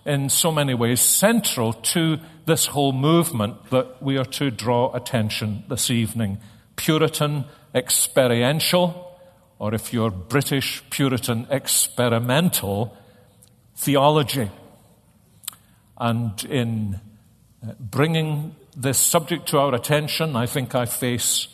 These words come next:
three challenges. The first is a chronological challenge, that the next address, I think, is at ten o'clock tomorrow morning. And so there seems to be no terminus ad quem to exactly when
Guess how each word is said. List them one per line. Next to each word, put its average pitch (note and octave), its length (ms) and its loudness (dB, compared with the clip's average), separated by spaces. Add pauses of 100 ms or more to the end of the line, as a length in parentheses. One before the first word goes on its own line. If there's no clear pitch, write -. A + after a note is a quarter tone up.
(500)
three C3 240 0
challenges. C#3 760 2
The A#2 100 -4
first - 440 -2
is B2 180 0
a C#3 60 -4
chronological C3 880 0
challenge, D3+ 840 0 (500)
that A#2+ 180 -2
the B2+ 100 2
next - 320 -2
address, B2 520 2
I A2+ 120 0
think, C#3+ 340 -2
is B2+ 140 0
at - 160 -10
ten C3+ 180 0
o'clock A#2+ 600 -2 (360)
tomorrow A2+ 340 0
morning. D#3+ 540 4 (1040)
And G#2 140 -4
so C3 220 2
there A2+ 200 2
seems B2+ 340 0
to B2+ 80 -4
be A#2 160 -2
no C3 240 0
terminus B2+ 720 0
ad A#2 300 0
quem C3 560 4 (480)
to B2 220 2
exactly B2+ 560 2
when A#2+ 400 0